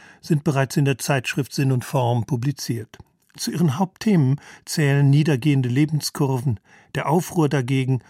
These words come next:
und nicht zuletzt die Versuche der Kunst, sich das Leben untertan zu machen. In die Kunst des Bauchmanns greift die Body Art, zu der auch die Verletzung des eigenen Körpers gehört, auf das Publikum über.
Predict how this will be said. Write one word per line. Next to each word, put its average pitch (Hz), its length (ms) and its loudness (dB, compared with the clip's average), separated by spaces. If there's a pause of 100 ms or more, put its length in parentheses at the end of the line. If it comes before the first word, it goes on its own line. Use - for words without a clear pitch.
(120)
und - 140 -4
nicht 165 220 2
zuletzt 139 500 0 (300)
die 151 60 2
Versuche 143 420 0
der 127 140 -4
Kunst, - 540 0 (200)
sich - 240 -6
das - 180 -6
Leben 147 380 2
untertan 131 580 0
zu - 160 -6
machen. 113 380 -4 (640)
In 151 140 4
die 147 100 4
Kunst - 360 0
des 123 120 -6
Bauchmanns 151 600 -2
greift 139 320 -4
die 127 60 0
Body 139 400 0
Art, 127 340 -2
zu - 260 -4
der 131 220 -4
auch 110 140 -8
die 117 120 -4
Verletzung 139 540 -4
des 120 160 -6
eigenen 143 420 -2
Körpers 160 400 -4
gehört, 135 320 -2
auf 143 120 -6
das - 180 -6
Publikum 147 480 -4
über. 139 340 -6